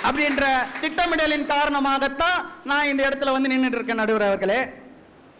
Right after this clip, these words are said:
அடுத்ததாக,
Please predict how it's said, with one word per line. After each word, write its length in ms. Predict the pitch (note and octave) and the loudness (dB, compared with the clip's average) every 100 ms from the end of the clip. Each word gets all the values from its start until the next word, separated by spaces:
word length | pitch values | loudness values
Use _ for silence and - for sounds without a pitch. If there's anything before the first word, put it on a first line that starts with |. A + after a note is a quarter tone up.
| - - - - - - - - - - - - - - - - - - - - - - - - - - - - - - | -20 -20 -20 -20 -20 -20 -20 -20 -20 -20 -20 -20 -20 -20 -20 -20 -20 -20 -20 -20 -20 -20 -20 -20 -20 -20 -20 -20 -20 -6
அடுத்ததாக, 920 | A#3+ D#4+ E4 D#4 C#4+ C4 C4+ C4 A3+ | -4 -2 0 2 2 2 0 0 -2